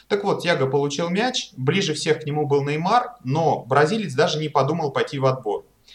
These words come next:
А, к Тиаго выдвинулся Маркиньес, который неожиданно оказался в верхней четвёрке вместо Андре Эрреры, который обычно занимает эту позицию в прессинге. Но Алькантара уже начертил пас на Кимиха.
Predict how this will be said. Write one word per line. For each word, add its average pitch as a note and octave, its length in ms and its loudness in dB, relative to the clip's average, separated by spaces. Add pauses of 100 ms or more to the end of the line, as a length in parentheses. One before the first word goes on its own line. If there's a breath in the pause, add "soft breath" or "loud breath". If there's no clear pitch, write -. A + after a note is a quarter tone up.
(300 loud breath)
А, A2 240 2
к - 100 -10
Тиаго F3 300 4
выдвинулся D3+ 580 -2
Маркиньес, D#3+ 760 -2
который E3+ 360 0
неожиданно E3 420 -2
оказался D3+ 440 2
в C#3 40 2
верхней D3+ 320 -2
четвёрке C#3 460 0
вместо C#3 300 -2
Андре C#3 300 4
Эрреры, C#3 300 4
который C3 280 -2
обычно C3 300 -4
занимает B2+ 480 -4
эту - 120 -20
позицию B2 480 -4
в - 40 -18
прессинге. B2+ 520 -6 (220 loud breath)
Но D#3+ 120 0
Алькантара G3 400 2
уже D3+ 180 4
начертил D3+ 460 0
пас C#3+ 240 2
на C#3+ 100 -4
Кимиха. - 540 -8